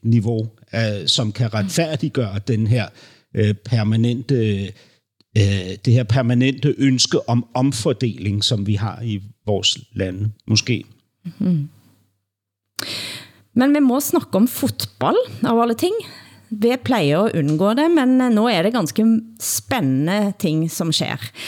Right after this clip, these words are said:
Speaker 2: Zlatan gjorde comeback for landslaget etter fem års pause som tidenes eldste svenske landslagsspiller, og han sang for første gang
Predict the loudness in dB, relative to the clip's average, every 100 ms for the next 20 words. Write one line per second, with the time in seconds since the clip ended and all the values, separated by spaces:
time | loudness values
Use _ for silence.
0 | -12 -12 -12 -12 -14 -6 -2 2 4 4
1 | 2 0 0 2 4 2 0 2 4 2
2 | -2 -2 0 2 2 2 0 0 0 -4
3 | -10 -6 -2 2 2 2 2 0 -2 -2
4 | 0 0 -2 0 0 0 0 0 0 -2
5 | -2 -4 -2 -2 -6 -6 -4 0 -2 -2
6 | -2 -2 -2 -4 -4 -6 -6 -4 0 2
7 | 0 0 0 0 2 0 0 0 2 2
8 | 0 -6 -6 -4 -6 -4 -2 0 2 0